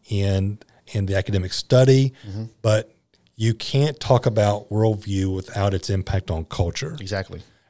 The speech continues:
Speaker 1: And so that's the next term we're gonna just clarify.
Speaker 2: Yeah.
Speaker 1: What is culture?
Speaker 2: Mm-hmm.
Speaker 1: And again, lots of definitions that are out there, some that kinda make your head hurt.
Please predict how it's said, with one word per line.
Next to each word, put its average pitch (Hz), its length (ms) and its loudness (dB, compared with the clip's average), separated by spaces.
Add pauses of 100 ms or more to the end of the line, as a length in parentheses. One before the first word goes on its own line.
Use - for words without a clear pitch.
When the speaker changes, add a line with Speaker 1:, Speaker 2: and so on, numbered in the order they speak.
Speaker 1:
And 101 180 2
so 95 460 2 (520)
that's 127 220 4
the 143 80 4
next 123 240 6
term 113 160 6
we're 104 80 4
gonna 98 260 4
just 95 180 -6
clarify. 107 680 4
Speaker 2:
Yeah. 104 160 -2 (300)
Speaker 1:
What 120 520 4
is 110 680 4 (280)
culture? - 600 4 (200)
Speaker 2:
Mm-hmm. 101 160 -2 (100)
Speaker 1:
And 107 60 -2
again, 110 380 2 (220)
lots 110 460 2
of 104 300 4 (100)
definitions 98 600 2
that 90 100 2
are 90 80 -2
out 92 200 -2
there, 92 200 0
some 98 340 0
that 95 180 -6
kinda 98 160 -2
make 92 240 -4
your 98 100 0
head 95 240 2
hurt. 92 380 0